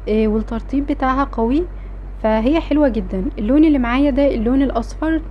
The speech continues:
تقريبًا ملهاش لون، مش بتدي لون خالص على الشفايف. ممكن الالوان التانية تبقى بتدي لون، لو لون احمر مثلًا او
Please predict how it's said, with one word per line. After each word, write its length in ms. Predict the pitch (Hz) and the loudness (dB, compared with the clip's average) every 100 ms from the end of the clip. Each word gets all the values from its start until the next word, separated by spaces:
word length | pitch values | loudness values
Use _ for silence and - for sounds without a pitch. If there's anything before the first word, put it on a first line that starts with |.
| 233 | -6
تقريبًا 360 | 220 226 269 302 | -2 0 2 2
ملهاش 500 | 285 220 240 247 - | 2 2 -2 -2 -2
لون، 240 | 254 311 - | 2 2 0
مش 100 | 220 | -4
بتدي 320 | 214 226 208 247 | -4 -4 -2 2
لون 220 | 254 254 | 2 0
خالص 420 | - 233 254 220 | -2 -2 -2 -4
على 160 | 208 220 | -4 -4
الشفايف. 520 | - 220 226 247 339 - - - - - - | -6 -6 -2 -2 -2 -6 -12 -12 -12 -10 0
ممكن 280 | 269 277 254 | 0 2 2
الالوان 440 | 226 220 220 254 | 2 0 2 2
التانية 500 | 285 277 254 262 302 | 2 0 0 2 2
تبقى 300 | 285 214 208 | 0 -2 -4
بتدي 340 | - 240 240 254 | -4 -6 -4 0
لون، 220 | 262 277 | 2 2
لو 340 | 214 202 202 | 2 0 0
لون 260 | 208 247 262 | 0 0 0
احمر 400 | 254 - 262 262 | -4 -4 -2 0
مثلًا 480 | 240 247 269 269 - | -2 -2 -4 -4 -2
او 160 | 214 | -4